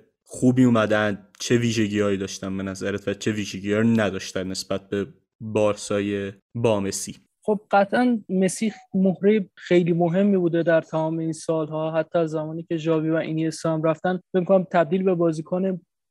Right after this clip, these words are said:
Speaker 2: بسیار مهمتر و تاثیرگذارتری برای بارسلونا شد. عملاً بازیساز تیم بود، در آن واحد هم بهترین مهاجم تیم بود. و من فکر می‌کنم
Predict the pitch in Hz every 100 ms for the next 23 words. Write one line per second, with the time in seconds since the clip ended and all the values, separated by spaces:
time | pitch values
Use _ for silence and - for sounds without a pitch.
0 | 170 170 - 196 190 185 170 165 185 185
1 | 185 170 165 160 160 160 151 160 - 190
2 | 165 156 147 160 151 160 151 156 151 165
3 | 165 175 _ 156 151 151 156 160 - -
4 | 160 151 151 147 185 185 185 180 - _
5 | - 190 185 160 185 190 - _ 165 160
6 | 175 190 196 165 175 160 196 190 196 190
7 | 170 160 170 165 160 165 156 175 147 -
8 | 131 - - _ _ _ _ _ 175 175
9 | 175 - 208 233 254 240 240 247 240 233